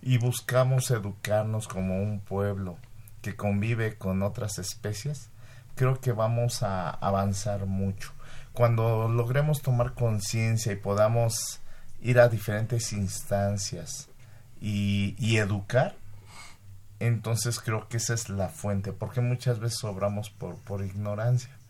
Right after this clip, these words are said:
o desconocimiento de las cosas. Muchas personas nada más opinamos de manera emocional. Vamos a, a, a llenarnos de bases científicas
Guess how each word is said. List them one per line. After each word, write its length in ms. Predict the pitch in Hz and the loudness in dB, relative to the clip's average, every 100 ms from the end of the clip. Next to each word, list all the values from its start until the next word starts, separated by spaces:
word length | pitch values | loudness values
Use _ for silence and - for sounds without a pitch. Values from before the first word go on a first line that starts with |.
| - - | -20 -16
o 140 | - 113 | -2 2
desconocimiento 1500 | 113 - - - 107 104 101 - 104 104 101 110 104 135 156 - - - | 2 2 -4 -4 -2 0 -2 -2 -2 0 0 -2 -2 -4 -4 -10 -20 -12
de 140 | - 82 | -8 -6
las 220 | - - | -6 -6
cosas. 520 | - 78 - - - - - - - - - | -6 -8 -8 -10 -14 -18 -20 -20 -20 -20 -2
Muchas 340 | 120 113 127 | -2 2 2
personas 680 | - 110 120 120 123 - - | 2 -2 2 4 4 4 -2
nada 280 | 104 113 110 | 2 4 4
más 240 | 110 - | 2 0
opinamos 460 | - 113 107 110 104 | -4 -4 -2 -2 -2
de 80 | 104 | -2
manera 300 | 101 101 107 | -2 0 0
emocional. 460 | 113 - 160 180 | -2 -2 -2 -2
Vamos 400 | 127 101 127 - | 0 2 4 4
a, 260 | 135 127 - | 2 2 -2
a, 760 | - 98 95 - - 92 95 95 | -8 -6 -4 -6 -6 -4 0 0
a 100 | 92 | 0
llenarnos 460 | 101 104 117 123 | 0 2 2 0
de 120 | 110 98 | -2 -2
bases 380 | 98 101 123 | 0 0 -2
científicas 800 | - 135 131 143 139 - 160 160 | 2 4 6 4 0 0 0 0